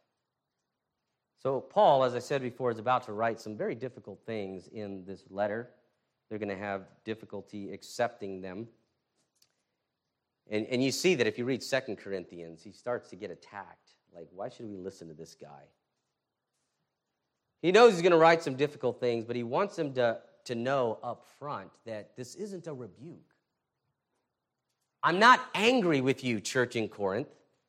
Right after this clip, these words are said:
He's offering a prayer to them. "I am praying for you as a church, as individual believers, as you read this book,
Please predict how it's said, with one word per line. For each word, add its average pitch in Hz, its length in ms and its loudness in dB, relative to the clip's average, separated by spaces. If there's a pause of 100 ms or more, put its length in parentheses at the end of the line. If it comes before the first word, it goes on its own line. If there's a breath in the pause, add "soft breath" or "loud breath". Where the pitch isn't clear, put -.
(1000)
He's 160 160 4
offering 214 380 10
a 165 60 8
prayer 254 500 10
to 196 120 2
them. 160 280 8
"I 240 240 10
am 190 320 0 (220)
praying 175 640 4
for 156 100 -6
you 233 420 -2
as 160 120 0
a 160 40 -4
church, 226 560 0
as 127 140 -10
individual 190 400 -4
believers, 208 540 0
as 175 220 2
you 160 140 -4
read 196 400 0
this 190 220 6
book, 165 440 6